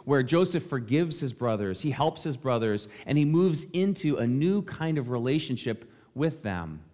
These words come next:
Now, I want to say, I, I doubt that he and his brothers are gonna have the same kind of relationship that they would have had if none of this had ever happened, right?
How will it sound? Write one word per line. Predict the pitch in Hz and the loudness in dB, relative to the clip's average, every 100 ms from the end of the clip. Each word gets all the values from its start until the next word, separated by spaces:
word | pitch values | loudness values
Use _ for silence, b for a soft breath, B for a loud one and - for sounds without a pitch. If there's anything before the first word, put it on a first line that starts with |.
| _ _ _ _ _ _ _ _ _ b b b - | _ _ _ _ _ _ _ _ _ b b b -6
Now, | 127 | -2
I | 170 | 0
want | 160 | 0
to | - | 0
say, | 175 156 | 2 2
I, | 131 135 | 2 0
I | 135 | 0
doubt | 123 151 143 | 2 2 2
that | 131 | -2
he | - 160 | 0 0
and | |
his | 147 113 | 2 0
brothers | 127 147 139 123 123 - | 0 2 2 2 -2 -4
are | 127 | -2
gonna | 127 127 | 0 0
have | 131 | -2
the | 113 | -2
same | - 156 151 | -4 -2 0
kind | 147 - 147 | -2 -2 0
of | 131 | 0
relationship | 117 110 110 113 - 113 - - - | 0 0 0 -4 -4 -6 -6 -10 -4
that | 113 | 0
they | |
would | 113 127 | 2 2
have | 165 | 0
had | 113 92 92 127 - - - | 0 -2 -2 -4 -10 -20 -10
if | 113 | -4
none | 120 131 | 2 2
of | 113 | 2
this | 107 | -2
had | 101 | -2
ever | 95 90 | -4 -2
happened, | 135 95 76 57 90 | -2 -4 -6 -12 -4
right? | 104 160 | -2 -2